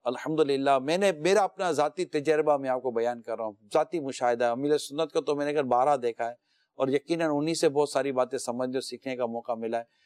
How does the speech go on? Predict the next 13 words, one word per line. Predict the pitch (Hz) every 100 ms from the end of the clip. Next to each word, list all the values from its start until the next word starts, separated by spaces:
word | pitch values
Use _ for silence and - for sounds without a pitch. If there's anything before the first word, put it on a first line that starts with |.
| _ _ _
کہ | 143
جب | 135 170 151
ایسے | 156 160 180 180 165 - _ _ _
لوگوں | 131 147 170
کے | 160 165
ساتھ | 170 156 139 _ -
نرمی | 120 135 156 160 170 160 147
سے، | - 147 143 131 - _
پیار | 147 139 156 156
سے، | - 143 135 127 117
محبت | 117 139 135 156 -
کے | 151
ساتھ | - 131 123